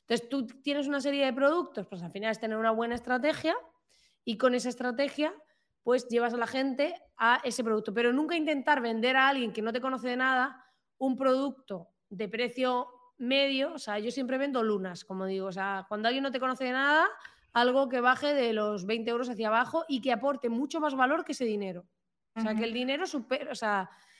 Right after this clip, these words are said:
Speaker 1: que el valor que ofreces supere, que te, o sea, la persona tiene que sentir como de, si por veinte pavos o quince o diez me ha dado esto, ¿qué me dará por más?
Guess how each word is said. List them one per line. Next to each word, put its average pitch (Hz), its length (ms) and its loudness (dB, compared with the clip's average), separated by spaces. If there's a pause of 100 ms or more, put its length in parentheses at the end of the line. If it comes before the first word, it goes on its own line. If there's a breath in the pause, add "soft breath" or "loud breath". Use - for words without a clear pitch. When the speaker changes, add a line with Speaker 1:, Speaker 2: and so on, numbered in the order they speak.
(180 loud breath)
Speaker 1:
que 247 100 2
el 247 80 4
valor 262 300 6
que 330 100 2
ofreces 320 460 -4
supere, 285 560 0
que 247 120 -4
te, 254 300 -2
o 262 60 -14
sea, 220 140 -6
la 226 120 -2
persona 311 280 -4
tiene 302 180 0
que 254 100 -4
sentir 202 520 -4 (640)
como 240 240 2
de, 226 260 2
si - 220 -2
por 247 260 2
veinte 320 320 0
pavos 208 640 -4 (120)
o 202 260 -2
quince 233 480 0
o 190 60 -2
diez 220 320 2 (400)
me 247 200 4
ha 302 100 6
dado 247 240 6
esto, 285 400 -2 (300)
¿qué 262 140 4
me 311 100 4
dará 262 320 4
por 220 180 0
más? 202 500 -6